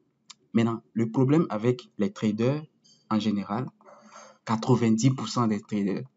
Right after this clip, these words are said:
des traders, c'est que lorsqu'ils ont une stratégie, une nouvelle stratégie qu'ils, qu'ils apprennent à travers une formation ou sur YouTube ou par-ci, par-là, quelle que soit la stratégie,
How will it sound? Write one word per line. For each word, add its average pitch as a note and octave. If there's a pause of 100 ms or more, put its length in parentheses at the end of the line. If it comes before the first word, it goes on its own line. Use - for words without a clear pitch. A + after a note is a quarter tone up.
(100)
des A2
traders, A2+
c'est -
que D#3 (1040)
lorsqu'ils C3+
ont A#2
une C3
stratégie, G#2+ (160)
une C3+
nouvelle A2+
stratégie G#2+
qu'ils, -
qu'ils F#2+
apprennent F3 (300)
à A#2
travers A2+
une B2
formation G#2 (300)
ou C#3+
sur C3
YouTube B2+ (100)
ou D3
par-ci, A#2+
par-là, F#2+ (160)
quelle F3
que F#3
soit E3
la C3+
stratégie, A2+